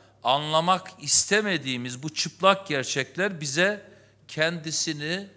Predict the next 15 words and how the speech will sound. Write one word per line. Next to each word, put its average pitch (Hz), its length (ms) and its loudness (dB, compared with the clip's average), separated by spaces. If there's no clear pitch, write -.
sık - 400 0
sık - 260 -4
hatırlatmasına 170 1120 -2
rağmen 170 720 4
enteresan 180 880 0
bir 151 180 -8
biçimde 156 680 -8
unutmayı 147 600 -8
başarabilmişiz. 101 1000 -12
Çok 127 220 -12
acı. 95 260 -10
Ve 151 80 -4
kendisini 175 560 2
her 202 100 2
hatırlattığında 165 1200 0